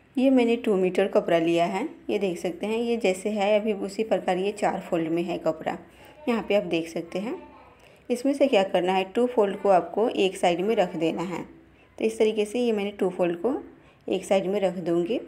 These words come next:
और उसके बाद इस साइड से हम बेल्ट की कटिंग कर लेंगे। ये देख सकते हैं, इधर से ये ओपन साइड है, तो इस प्रकार ये टू फोल्ड में है अर्ज के साइड से। और इधर से अगर बराबर नहीं हो तो पहले आप बराबर कर लीजिएगा,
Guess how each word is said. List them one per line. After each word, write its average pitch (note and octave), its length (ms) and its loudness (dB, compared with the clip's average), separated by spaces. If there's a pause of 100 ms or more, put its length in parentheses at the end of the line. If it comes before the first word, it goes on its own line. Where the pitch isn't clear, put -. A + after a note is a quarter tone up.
(1700)
और A3 100 4
उसके A#3 260 2
बाद G#3 260 4
इस - 280 -4
साइड F#3+ 240 4
से - 160 -2
हम G#3 200 -2
बेल्ट E3+ 240 2
की G#3 140 -4
कटिंग E3 380 2
कर E3+ 180 0
लेंगे। D#3+ 320 0 (280)
ये G3 80 -2
देख F3 180 -2
सकते F3+ 220 -6
हैं, B3+ 140 -4
इधर F#3 220 0
से F#3 160 -8
ये F#3+ 60 -2
ओपन F3 320 -2
साइड E3+ 280 -2
है, A#3 80 -4 (600)
तो A#3 60 2
इस A3+ 140 -2
प्रकार A3 420 0
ये A3 140 4
टू F3+ 200 0
फोल्ड A3+ 280 2
में A3 160 0
है G3+ 200 -2 (100)
अर्ज E3+ 240 2
के - 160 -6
साइड F3 280 0
से। C#4 200 -6 (580)
और G#3+ 140 0
इधर G#3+ 200 2
से A#3 140 0
अगर A3 160 4
बराबर G3+ 400 2
नहीं G3+ 300 0
हो G#3+ 120 2
तो G#3 120 0
पहले G3 280 2
आप G3+ 120 4
बराबर F3+ 380 2
कर G#3 200 0
लीजिएगा, F#3 500 -2